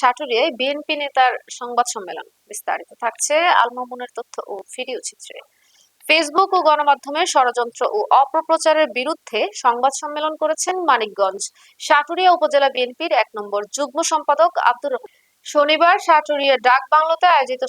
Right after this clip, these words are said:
সংবাদ সম্মেলনে তিনি লিখিত বক্তব্যে বলেন, একটি সংঘবদ্ধ চক্র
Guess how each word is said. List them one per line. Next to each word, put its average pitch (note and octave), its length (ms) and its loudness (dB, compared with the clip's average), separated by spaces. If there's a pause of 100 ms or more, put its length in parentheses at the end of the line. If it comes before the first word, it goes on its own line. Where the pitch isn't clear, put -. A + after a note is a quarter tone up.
সংবাদ A#3 360 0
সম্মেলনে A3+ 560 0
তিনি A#3+ 180 -4
লিখিত B3+ 320 -4
বক্তব্যে C#4+ 600 2
বলেন, A3 300 0 (420)
একটি D4+ 320 -2
সংঘবদ্ধ D#4+ 840 2 (160)
চক্র D4 400 2